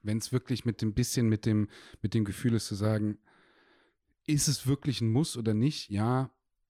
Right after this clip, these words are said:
aber wenn natürlich irgendwo zur Masse geht, um zu sagen, ich brauch wieder Instagram-Content und ich brauch wieder Bilder und ich bin geil aufs Shooten und ich mach mir, nein, dann nicht.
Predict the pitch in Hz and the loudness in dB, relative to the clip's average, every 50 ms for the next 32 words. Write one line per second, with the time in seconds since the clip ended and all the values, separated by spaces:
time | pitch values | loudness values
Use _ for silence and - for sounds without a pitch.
0 | _ _ _ _ _ _ - 110 113 98 104 104 104 107 101 - - 107 104 98 | _ _ _ _ _ _ -8 -6 -4 -2 0 2 2 2 0 0 -2 -4 -4 -6
1 | 113 - 120 101 101 95 101 98 - - 98 95 92 113 - - 127 110 117 117 | -4 -4 -4 -4 -4 -4 -4 -6 -4 -4 -2 -2 0 -2 -2 -4 -4 -2 -2 -2
2 | 107 107 95 98 92 95 101 98 98 95 - - - 104 95 95 101 90 87 101 | 0 -2 -4 -4 -4 -2 0 0 0 0 -2 -2 -2 -2 -2 -2 -2 -2 -2 -2
3 | 123 - - 120 107 - - 95 90 - - 98 90 - 90 87 85 90 90 - | -4 -2 -2 -4 -4 -4 -4 -6 -6 -4 -4 -4 -2 -2 -4 -6 -6 -8 -8 -8
4 | - 98 95 90 101 87 92 85 - 113 120 113 98 92 90 - - 104 92 95 | -6 -6 -6 -6 -6 -6 -4 -2 0 0 2 0 -2 -4 -6 -4 -4 -4 -4 -2
5 | 95 101 98 - - - 123 117 - - 101 92 92 90 - 104 104 - - 110 | -4 -4 -4 -6 -6 -6 -6 -6 -4 -6 -6 -6 -8 -8 -8 -8 -8 -6 -2 0
6 | 110 107 104 - - - - - 71 65 65 65 71 78 82 78 73 - - - | 0 0 0 -4 -10 -20 -16 -14 -14 -14 -14 -16 -14 -12 -12 -12 -12 -14 -16 -18
7 | - | -20